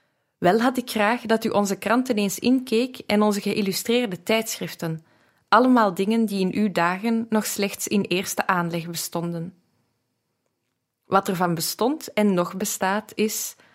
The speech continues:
op het pleintje van San Giacometto, de Gobbo di Rialto, het beeld van de gebochelde dwerg,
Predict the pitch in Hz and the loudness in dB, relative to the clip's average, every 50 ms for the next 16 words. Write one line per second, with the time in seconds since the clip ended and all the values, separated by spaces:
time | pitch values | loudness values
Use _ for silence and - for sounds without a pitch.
0 | _ _ _ _ _ - 180 - 190 - - - 202 214 226 226 - 214 196 202 | _ _ _ _ _ -4 -2 -2 -4 -2 0 2 2 2 2 2 0 0 0 0
1 | 185 180 - - 185 180 175 185 175 175 180 165 175 196 226 226 - - 233 240 | 0 0 0 0 0 0 0 -2 -2 -2 -2 -2 0 -2 -4 -4 -2 -2 -2 -2
2 | 240 233 - - _ _ _ _ _ _ _ _ _ _ _ - 190 190 175 - | -2 -4 -10 -20 _ _ _ _ _ _ _ _ _ _ _ -2 0 0 2 4
3 | 190 190 190 175 175 208 214 220 226 - - 190 170 - 214 208 - - _ - | 4 2 4 2 2 2 2 2 0 -2 -6 -8 -4 -2 -2 -2 -4 -6 _ -6
4 | 196 202 202 190 160 151 147 - - 175 165 170 175 - _ _ _ _ _ _ | -6 -2 0 0 0 0 -2 -4 -6 -6 -6 -8 -10 -16 _ _ _ _ _ _
5 | _ _ _ - 196 180 165 196 214 233 277 - - 233 214 208 202 196 175 165 | _ _ _ 0 0 2 2 4 4 2 2 0 0 0 2 2 2 0 -2 0
6 | 214 233 - 262 233 226 214 170 151 175 165 160 160 160 - - - - | -2 0 2 2 2 2 2 0 0 -2 -4 -4 -6 -8 -10 -12 -16 -18